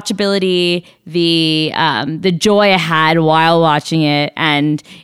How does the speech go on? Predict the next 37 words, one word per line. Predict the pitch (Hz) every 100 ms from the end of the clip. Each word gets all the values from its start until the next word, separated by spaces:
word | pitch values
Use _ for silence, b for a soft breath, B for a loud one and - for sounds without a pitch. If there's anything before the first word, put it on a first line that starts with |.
| -
of | 349 302
course | 392 392 339
there | 285
are | 247
plot | 233 165 160
holes. | 160 160 190
No | 240 262
movie | 254 226 208
is | 180
perfect, | - 165 165 220 240 B B
but | 240
as | 233
long | 269 294 330
as |
they're | 349
not | 285 220 196
so | - - 220 214 220 226 220 185
glaring | 190 190 190 202 202 190
that | 170
it | 165
actually | 165 170 - 185
ruins | 165 170 185 190 170
the | 170
movie | 165 170 170 190
for | 214
me, | 214
where | 180 175
m-, | 165 -
I | 156
can't | - - 214 196
think | 196
of | 180
anything | 175 175 170
but | 156 143
that | 151 156
plot | 247 233
hole, | 269 277